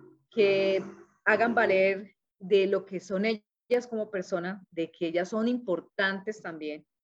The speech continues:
porque fue un matrimonio machista, entonces me tocó pasar por ese dolor para romper un parámetro para mis hijas, y lo entendí. O sea, después de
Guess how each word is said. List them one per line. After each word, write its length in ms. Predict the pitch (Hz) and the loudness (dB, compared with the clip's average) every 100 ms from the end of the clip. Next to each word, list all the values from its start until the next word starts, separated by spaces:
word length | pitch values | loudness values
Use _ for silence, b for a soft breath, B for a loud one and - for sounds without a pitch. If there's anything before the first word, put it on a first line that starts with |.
| _ _ | _ _
porque 240 | 165 - 165 | -18 -14 -4
fue 220 | 180 175 | 0 0
un 140 | 175 | 0
matrimonio 600 | 190 190 180 170 160 160 | -4 -4 -6 -6 -6 -6
machista, 580 | 175 165 180 160 - 170 | -8 -8 -8 -10 -8 -10
entonces 560 | 160 160 160 165 175 _ _ _ _ - | -8 -12 -10 -10 -10 _ _ _ _ -4
me 140 | 185 | -4
tocó 480 | 185 165 165 170 160 | 0 -2 0 -2 0
pasar 380 | 190 202 202 202 | -2 -2 -2 0
por 160 | 196 | 2
ese 300 | 190 185 196 | 2 0 0
dolor 440 | 180 156 151 156 - | 0 -2 -6 -8 -8
para 260 | 175 165 | -6 -4
romper 440 | 160 151 143 160 165 | -4 -6 -2 -2 -2
un 100 | 175 | -2
parámetro 480 | 190 180 185 185 | 0 0 -2 -4
para 140 | 180 160 | -4 -6
mis 160 | 151 | -4
hijas, 140 | 170 175 | -4 -2
y 100 | 202 | 0
lo 80 | 175 | -2
entendí. 680 | 156 151 147 160 170 147 _ _ _ | -2 -6 -4 -2 -2 -4 _ _ _
O 20 | |
sea, 220 | 165 160 | -2 -2
después 440 | 151 165 151 170 156 | 0 -2 0 -2 2
de 400 | 185 196 - | 0 0 -6